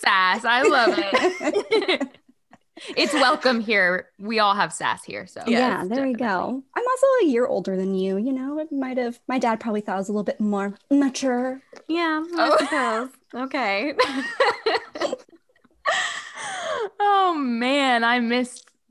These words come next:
Speaker 1: hanging out with both of you. This is, uh,
Speaker 2: <laughs>
Speaker 1: this is great having everyone here.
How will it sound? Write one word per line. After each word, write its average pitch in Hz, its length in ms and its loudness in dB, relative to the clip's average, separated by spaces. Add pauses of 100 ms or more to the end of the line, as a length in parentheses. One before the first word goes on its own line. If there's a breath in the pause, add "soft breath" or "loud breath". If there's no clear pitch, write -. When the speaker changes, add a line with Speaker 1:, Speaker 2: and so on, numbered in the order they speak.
Speaker 1:
hanging 233 360 2
out 185 200 4
with 185 140 -2
both 185 220 0
of 175 140 -8
you. 170 200 -4
This 226 200 2
is, 190 240 2
uh, 196 480 4
Speaker 2:
<laughs> - 20 -16
Speaker 1:
this 240 180 -2
is 254 180 -2
great 185 400 -2 (100)
having 180 380 -2
everyone 151 360 -6
here. 196 300 -10